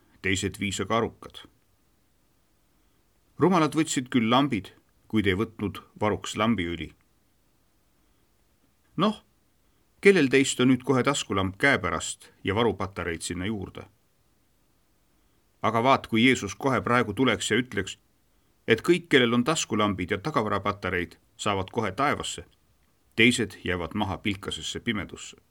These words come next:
Tegelikult poleks ju üldse keeruline lambikest alati taskus hoida, aga kahjuks ei ole sellest suurt abi.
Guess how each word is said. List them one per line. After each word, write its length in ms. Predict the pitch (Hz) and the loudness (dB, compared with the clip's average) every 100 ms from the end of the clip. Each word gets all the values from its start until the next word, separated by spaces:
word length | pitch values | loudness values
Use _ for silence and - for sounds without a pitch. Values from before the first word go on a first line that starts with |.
| _ _ _ _ _ _ _ _ _ _ _ _ _ _ _ _ _ _ _ _ _ _ _ _ _ _ _ _ - | _ _ _ _ _ _ _ _ _ _ _ _ _ _ _ _ _ _ _ _ _ _ _ _ _ _ _ _ 0
Tegelikult 460 | 190 165 143 139 - | 4 4 4 -2 0
poleks 320 | 160 143 - | 2 2 2
ju 80 | 165 | 2
üldse 260 | - 156 | 2 -2
keeruline 480 | - 135 104 92 95 | 4 4 6 2 0
lambikest 520 | 107 110 101 92 - | 0 0 -4 -8 -6
alati 280 | 101 92 - | -6 -6 -4
taskus 460 | 110 - - 90 90 | -4 -4 -8 -10 -8
hoida, 320 | 87 76 80 _ _ _ _ _ _ | -8 -8 -16 _ _ _ _ _ _
aga 160 | 110 113 | -4 2
kahjuks 440 | 156 151 123 - | 2 2 -2 -2
ei 100 | 110 | 0
ole 160 | 120 98 | 0 0
sellest 320 | 101 87 - | -4 -6 -6
suurt 280 | 104 90 - | -6 -8 -8
abi. 280 | 104 101 | -8 -8